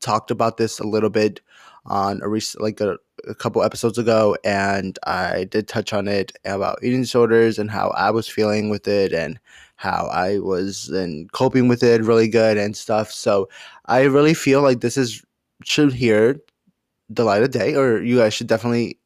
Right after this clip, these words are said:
hear me talk about this because this is a very important message and important, um, conversation that we all should be having. Uh, of course, with, like, social media becoming such a big thing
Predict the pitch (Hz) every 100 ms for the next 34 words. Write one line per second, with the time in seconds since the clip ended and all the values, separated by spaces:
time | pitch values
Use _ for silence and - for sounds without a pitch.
0 | _ - - 104 98 104 110 107 95 104
1 | 98 107 113 - 117 107 107 113 110 110
2 | 98 117 123 104 76 107 107 92 - 107
3 | - - 98 92 95 - _ - - _
4 | 127 123 139 151 156 160 - 120 127 117
5 | 131 135 139 147 139 123 101 110 - 120
6 | 110 107 101 98 - 113 - _ _ _
7 | _ _ - 101 - - - 117 110 -
8 | - 107 - - 123 135 123 117 113 117
9 | 117 104 - 123 139 120 - 101 95 101